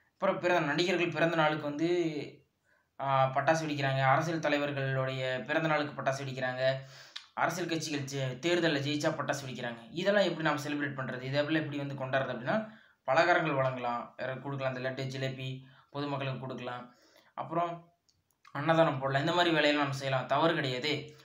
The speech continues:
பட்டாசு வெடிச்சாதான் அதை நம்ம கொண்டாடணும் அப்படிங்கிற அவசியம் கிடையாது. பட்டாசு வெடிக்காமலே நம்ம அதை கொண்டாடலாம். இந்த இயற்கை வளங்களை, சுற்றுச்சூழலை பாதுகாக்கிறதுக்கு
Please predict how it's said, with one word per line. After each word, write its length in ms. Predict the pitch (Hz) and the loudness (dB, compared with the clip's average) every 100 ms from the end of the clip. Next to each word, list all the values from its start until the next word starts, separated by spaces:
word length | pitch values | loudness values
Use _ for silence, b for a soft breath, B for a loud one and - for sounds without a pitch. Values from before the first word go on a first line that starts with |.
| _ 113 | _ -2
பட்டாசு 320 | 160 165 160 | 0 0 0
வெடிச்சாதான் 460 | 165 180 175 190 202 | 0 4 6 6 6
அதை 120 | 180 | 6
நம்ம 280 | 160 151 151 | 4 2 0
கொண்டாடணும் 400 | 156 143 147 135 | 2 2 2 -2
அப்படிங்கிற 240 | 143 147 | -2 2
அவசியம் 320 | 139 135 139 | 2 2 -4
கிடையாது. 280 | 127 120 113 | -8 -8 -8
பட்டாசு 360 | 120 151 160 131 | -4 -2 -2 -2
வெடிக்காமலே 400 | 147 160 175 202 | 2 2 4 4
நம்ம 120 | 156 | 4
அதை 160 | 131 | 2
கொண்டாடலாம். 480 | 127 135 135 117 117 B B B B B - | 0 -2 -2 -2 -8 B B B B B -18
இந்த 180 | 120 | -12
இயற்கை 380 | 117 165 196 190 | -2 0 0 0
வளங்களை, 380 | 175 156 147 156 | 2 2 2 -2
சுற்றுச்சூழலை 640 | 160 160 185 - 165 151 | -2 -6 -8 -4 -2 0
பாதுகாக்கிறதுக்கு 1120 | 139 131 151 175 175 135 131 113 110 165 - | 0 2 2 2 -2 -2 -4 -6 -8 -10 -10